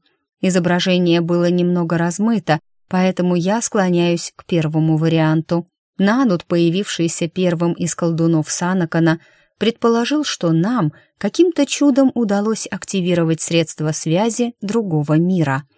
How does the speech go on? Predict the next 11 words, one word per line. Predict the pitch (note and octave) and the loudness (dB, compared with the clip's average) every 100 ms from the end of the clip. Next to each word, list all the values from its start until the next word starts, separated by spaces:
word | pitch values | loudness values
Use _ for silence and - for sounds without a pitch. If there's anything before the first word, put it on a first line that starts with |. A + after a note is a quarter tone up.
| _ _ _ | _ _ _
Но | A3 F#3+ | 0 0
при | F3+ | 2
этом | F3 E3 D#3+ | 2 2 -2
печать | - D#3 - A#3+ G#3 - - _ | -2 -6 -4 -2 -2 -6 -20 _
осталась | F3+ D3+ - D3+ D3+ - - | -4 -4 -2 -2 -2 -4 -4
целой, | - G#3 F#3 E3+ - _ _ | -2 0 0 -2 -4 _ _
и | - G#3 | 0 2
миру | F3+ G3 D4+ D#4 | 4 4 4 6
ничего | D#4 C#4 - A#3 D#3+ E3 | 6 4 2 -2 0 2
не | E3+ | 2
угрожало. | F3 E3 F3 E3+ E3 C#3+ D3 D#3 | 0 0 -2 -2 0 0 0 -2